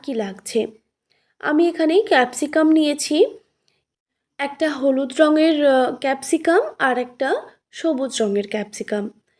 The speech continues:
তবে আপনারা কিন্তু চাইলে শুধুমাত্র সবুজ রঙের ক্যাপসিকাম দিয়েই এই রেসিপিটা বানাতে পারেন। এবার একটি কড়াইতে আমি দুই টেবিল চামচ পরিমাণে সাদা তেল দিয়ে দিলাম।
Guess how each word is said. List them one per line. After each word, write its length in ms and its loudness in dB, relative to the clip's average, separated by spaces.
তবে 260 2
আপনারা 540 0
কিন্তু 380 4
চাইলে 640 0
শুধুমাত্র 920 0
সবুজ 500 -2
রঙের 280 0
ক্যাপসিকাম 640 -4
দিয়েই 240 2
এই 180 4
রেসিপিটা 580 -2
বানাতে 400 -2
পারেন। 460 -8
এবার 280 2
একটি 240 0
কড়াইতে 540 0
আমি 440 2
দুই 140 0
টেবিল 280 -4
চামচ 380 -4
পরিমাণে 520 -6
সাদা 400 -4
তেল 260 -4
দিয়ে 180 -4
দিলাম। 340 -2